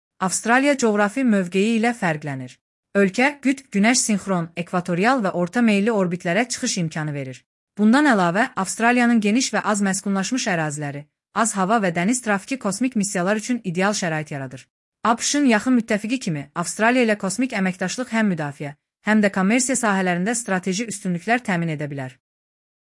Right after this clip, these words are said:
İnfrastruktur və tənzimləmələr. A B Ş kosmik şirkətlərinin Avstraliyada fəaliyyət göstərməsi üçün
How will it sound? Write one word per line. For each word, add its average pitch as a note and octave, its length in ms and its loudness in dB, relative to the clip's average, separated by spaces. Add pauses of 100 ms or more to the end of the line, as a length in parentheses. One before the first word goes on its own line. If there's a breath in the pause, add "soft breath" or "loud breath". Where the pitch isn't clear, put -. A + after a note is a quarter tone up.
(120)
İnfrastruktur G#3+ 920 0
və G#3+ 240 4
tənzimləmələr. E3+ 800 0 (1000)
A A3 140 4
B D#4 40 -2
Ş - 140 -2
kosmik A#3+ 320 -2
şirkətlərinin G3+ 680 -2
Avstraliyada A3+ 600 0
fəaliyyət G3 400 0
göstərməsi F#3 560 -4
üçün D#3 240 -10